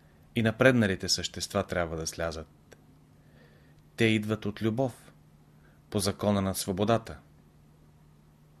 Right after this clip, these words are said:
Душите, които излизат от Бога, слизат да помагат.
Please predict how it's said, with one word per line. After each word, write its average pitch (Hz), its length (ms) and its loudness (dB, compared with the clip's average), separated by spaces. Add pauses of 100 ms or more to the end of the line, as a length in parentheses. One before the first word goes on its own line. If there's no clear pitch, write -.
(2250)
Душите, 131 480 0
които 113 280 2
излизат 107 420 2
от 87 120 -4
Бога, 95 360 -2 (960)
слизат 104 480 0
да 98 120 -4
помагат. 101 680 -2